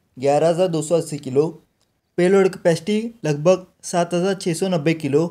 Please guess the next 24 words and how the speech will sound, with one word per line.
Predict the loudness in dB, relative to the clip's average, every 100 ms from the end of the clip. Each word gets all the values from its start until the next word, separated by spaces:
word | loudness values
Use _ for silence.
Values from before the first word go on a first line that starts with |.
| -6 _ _ _ _ -2
लोडिंग | 0 0 -2
स्पैन, | -2 -2 -2 -8 -2
लोड | 0 2
बॉडी | 2 2
से | 2 0
पेलोड | 2 2 2
कैपेसिटी | 0 0 0 0 -4
चेंज | -2 0
होता | 2 2
है। | 0 0 -6 _ _ _ _ -2
साइड | 2 2 2
ब्लाइंड | 2 0
स्पॉट्स | -2 -2 -2
को | -2 0
कवर | 2 0
करने | 0 -2 -2
के | -2
लिए | -2 -2 -4 _
साइड | -2 0 0
व्यू | -2
मिरर, | 0 2 2 -2 _
वाइड | 0 2
एंगल | 2 0
मिरर, | -2 0 0